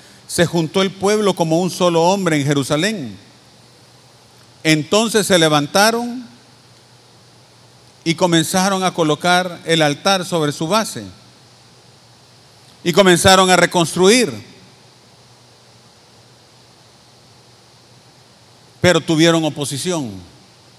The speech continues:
Y en medio de esa oposición, en el capítulo cinco, verso uno, dice, profetizaron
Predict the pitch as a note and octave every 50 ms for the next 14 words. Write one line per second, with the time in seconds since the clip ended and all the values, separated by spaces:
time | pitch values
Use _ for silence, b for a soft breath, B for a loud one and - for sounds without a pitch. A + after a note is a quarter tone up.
0 | _ _ _ _ _ _ _ _ - - - _ _ _ _ _ - - _ _
1 | _ _ _ - _ _ _ _ _ _ _ _ _ _ _ _ _ _ _ _
2 | _ _ _ _ _ _ _ - _ _ _ _ - D3 D3+ D#3+ D3+ C#3+ D3+ F3
3 | F#3+ G#3+ G#3+ G3+ G3+ G3+ F#3 - G3+ F#3 E3+ F#3 E3 C#3+ D#3+ C#3 - G3+ G3 F#3+
4 | F3 D#3+ D#3+ D3 C#3 D#3 C#3+ - F#3+ F3 - G3+ F#3+ F3+ E3+ - G#3+ F#3+ F3 D3+
5 | - D3+ D3 D#3 D#3 D3 - E3+ D#3+ E3+ F#3+ F#3+ F3+ E3+ D#3+ D#3+ D#3 - F3+ E3+
6 | E3+ E3+ - - - - - - - - - - - - _ _ - E3+ E3+ E3
7 | - - F3 E3 - - D3+ C#3+ - - F#3+ G3+ A3+ A#3 A#3 A#3+ B3+ B3+ B3 A#3+
8 | B3